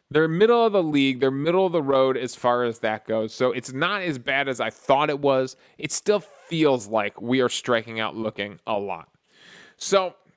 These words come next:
that's everything that went down yesterday. It was another ugly game for the Indians. Makes two ugly games in a row for the Indians. We're actually, I mean, this is,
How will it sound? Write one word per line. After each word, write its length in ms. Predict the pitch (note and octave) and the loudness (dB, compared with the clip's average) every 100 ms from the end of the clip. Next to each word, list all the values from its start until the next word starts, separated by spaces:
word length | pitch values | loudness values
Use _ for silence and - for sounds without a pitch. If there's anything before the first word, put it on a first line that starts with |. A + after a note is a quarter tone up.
| _ _ _ | _ _ _
that's 280 | - G#3+ A#3+ | 0 0 0
everything 380 | G#3+ G#3 F3+ F3 | -2 0 0 0
that 180 | D#3+ D3 | 0 0
went 180 | C#3 B2+ | -2 0
down 260 | B2+ B2 | -2 -2
yesterday. 720 | A#2 A2+ - A2+ G#2+ A2+ A2+ - | -2 -4 -2 -2 0 0 -2 -2
It 200 | D#3+ D#3 | -4 -4
was 460 | D3 D#3 D#3 D3 - | 0 2 2 0 -2
another 640 | D3 C#3 D#3+ F#3 G#3+ G3+ - | -2 0 2 4 2 2 0
ugly 360 | E3 E3 E3 | 0 0 -2
game 320 | D3+ C#3+ C#3 | 0 0 -2
for 120 | C3+ C#3 | -2 -4
the 80 | |
Indians. 560 | C#3 A#2+ A2 A2 A2+ A2 | -2 -4 -2 -2 -2 -4
Makes 360 | A#2 B2+ - - | -2 -2 -4 -10
two 380 | - F3+ F#3+ - | -6 -2 -2 -2
ugly 340 | A2 D3+ D#3 | -2 0 -2
games 320 | D3 D#3+ D#3+ | 0 -2 -2
in 80 | E3+ | 0
a 40 | |
row 480 | D#3+ D#3 C#3+ B2+ A2+ - _ _ | 2 4 6 4 2 -4 _ _
for 220 | - B2+ | -2 2
the 120 | B2 A#2 | 2 0
Indians. 320 | A#2 A#2 A2+ | 0 0 0
We're 140 | B2+ | 0
actually, 560 | F3 G#3 - D#3 D3 C3+ _ _ _ _ - | 0 -2 -2 0 0 -2 _ _ _ _ -10
I 40 | B2+ | -6
mean, 160 | B2+ | -4
this 160 | D3 D3 | -6 -2
is, 280 | A#2 A2 | -2 -2